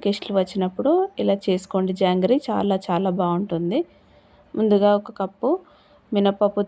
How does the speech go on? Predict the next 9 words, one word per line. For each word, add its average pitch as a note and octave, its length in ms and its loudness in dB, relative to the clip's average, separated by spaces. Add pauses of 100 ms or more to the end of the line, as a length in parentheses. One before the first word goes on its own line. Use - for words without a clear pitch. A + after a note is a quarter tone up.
తీసుకొని F#3 540 -2 (500)
మూడు G#3 220 2
నాలుగు F#3+ 240 0
గంటల G3 240 2 (100)
పాటు F#3+ 240 0 (160)
నానబెట్టుకోవాలండి. F#3+ 1040 0 (1120)
నానిన A3 260 2 (120)
తర్వాత G3+ 360 0 (680)
వడకట్టుకొని G#3 760 0